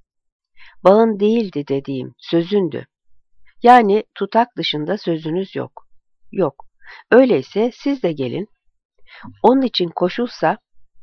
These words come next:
eğitim ve öğretimi olmazsa olmaz." "Şimdi mi gitmesi gerekir?" "Benimle gelecekse." "Anlaşıldı. İzniniz olursa bir de kendisine soralım. Fikrini nedir öğrenelim."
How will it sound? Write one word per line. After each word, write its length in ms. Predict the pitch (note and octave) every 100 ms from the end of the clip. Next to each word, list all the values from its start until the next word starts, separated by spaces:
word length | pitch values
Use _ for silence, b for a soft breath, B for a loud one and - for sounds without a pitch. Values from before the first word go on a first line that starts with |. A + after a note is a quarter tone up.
| - -
eğitim 420 | F3 F#3 B3 A#3
ve 100 | F3
öğretimi 460 | D#3 E3+ E3 D#3 D3+
olmazsa 680 | D#3+ F#3 D#3 C3+ - A3+
olmaz." 500 | F#3+ F#3 D#3+ B2+ - _ _ _ B B
"Şimdi 340 | - D4 E4 A#3+
mi 120 | D#3
gitmesi 440 | D3 - D3+ -
gerekir?" 500 | D3+ C#3 C3+ - - - - _ _ _ _ _
"Benimle 420 | F#3+ G3 F#3 D3 F3+
gelecekse." 720 | F3+ D#3+ D3+ D3+ - - B2+ _ _ _ _ _ _ B B -
"Anlaşıldı. 720 | A3+ G#3+ E3+ D#3 D3 D3 C3+ _
İzniniz 480 | G3+ F#3+ G3 G3+ E3+
olursa 480 | C#3+ C3+ - G#3 F#3
bir 180 | F#3+
de 100 | D#3+
kendisine 520 | F#3+ G3 E3+ E3+ - E3
soralım. 460 | - C#3 B2+ B2+ - _
Fikrini 500 | - G3 - F3+ F3+ -
nedir 400 | F#3 F#3+ D#3 F#3
öğrenelim." 580 | - E3+ D3+ C#3+ C3 B2